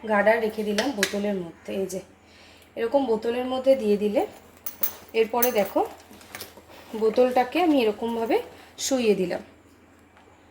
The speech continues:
এই যে বোতলটাকে এরকমভাবে আমি শুইয়ে দিলাম। আর তারপরে দেখো এই যে ব্যাগের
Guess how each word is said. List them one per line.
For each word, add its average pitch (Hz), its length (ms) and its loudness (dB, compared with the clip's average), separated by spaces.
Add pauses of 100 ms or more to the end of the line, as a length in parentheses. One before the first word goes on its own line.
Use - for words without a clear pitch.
(640)
এই 208 140 -2
যে 190 120 -4
বোতলটাকে 226 600 -6
এরকমভাবে 226 540 -2
আমি 254 100 -4 (100)
শুইয়ে 214 300 0
দিলাম। 214 280 0 (1200)
আর 214 180 -4
তারপরে 220 440 2
দেখো 208 300 2 (500)
এই 226 160 2
যে 208 180 0 (480)
ব্যাগের 208 360 0